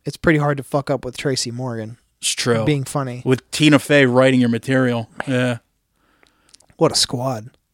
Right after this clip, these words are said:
Speaker 2: So yeah, and this guy's now, like, just, well, I think, like, the last, um, example of the, you know, Naked Gun style,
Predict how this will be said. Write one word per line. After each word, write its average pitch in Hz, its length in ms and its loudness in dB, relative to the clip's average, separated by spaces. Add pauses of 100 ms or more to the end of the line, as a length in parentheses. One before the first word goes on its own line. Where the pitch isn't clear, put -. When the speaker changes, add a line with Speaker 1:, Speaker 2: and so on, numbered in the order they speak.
(800)
Speaker 2:
So - 180 0
yeah, 185 220 8
and 156 120 4
this 185 120 -4
guy's 208 160 4
now, 185 260 6
like, 160 300 4
just, 151 460 -2 (240)
well, 196 100 4
I - 20 2
think, 311 160 2
like, 190 120 6
the 143 100 4
last, 151 480 2 (1700)
um, 131 560 4
example 139 880 4
of 131 480 4
the, 131 240 4
you 135 100 4
know, 127 100 6
Naked 135 320 2
Gun 131 200 4
style, 127 640 0